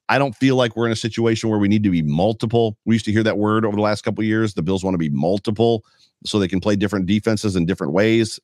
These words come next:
uh, offensively. Just line up. You've got an okay offensive line for the first time in four years. Just line up and smash people in the mouth if you're gonna run the ball. And if you're gonna throw the ball, for God's sakes, scheme people open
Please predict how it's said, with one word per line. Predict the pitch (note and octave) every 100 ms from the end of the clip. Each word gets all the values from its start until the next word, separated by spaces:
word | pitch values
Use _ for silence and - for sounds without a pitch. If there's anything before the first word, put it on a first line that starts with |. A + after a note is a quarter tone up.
| -
uh, | G#2+ -
offensively. | G2+ - A2+ A#2+ A2+ A#2 - - - _ _ _ _ -
Just | G#2+ D#3 _ -
line | G#2+ C3+ A#2
up. | F#2 F2+
You've | F#2+
got | G#2+
an | G2+
okay | C3+ C3+ D3+ C3+ - G2 -
offensive | A#2+ A#2 A#2+ A2
line | A#2 A#2+
for | G#2
the |
first | F#2 G2+ -
time | F#2+
in | F2
four | G2+ F#2
years. | F2 E2 E2
Just | A#2+ A2+
line | C#3 D#3+
up | C#3+
and | G#2+
smash | A#2+ A2 G#2+
people | A2 F#2+
in | F2+
the |
mouth | F2+ F#2 F#2
if |
you're | F2+
gonna | F#2
run | F2+ F#2
the |
ball. | F2 F2 F2 - _
And | -
if | B2
you're | D3
gonna | D3
throw | D3+ D#3+
the | C#3
ball, | A#2+ A2+
for | C3+
God's | A#2 D3 C#3
sakes, | - A#2+ -
scheme | - - D3 D#3
people | C3+ C3+ A#2 G2
open | G#2+ F#2 D2